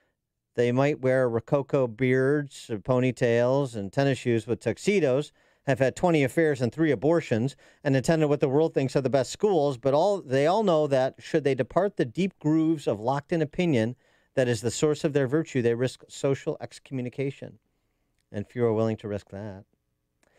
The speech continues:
A standard comic figure is the liberal who professes a set of grand opinions and lives a richly comfortable life in opposition to them all. Oh, yes.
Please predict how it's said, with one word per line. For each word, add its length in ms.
A 80
standard 320
comic 280
figure 300
is 120
the 120
liberal 380
who 80
professes 680
a 100
set 220
of 80
grand 260
opinions 520
and 140
lives 260
a 60
richly 380
comfortable 420
life 260
in 60
opposition 540
to 80
them 200
all. 280
Oh, 120
yes. 400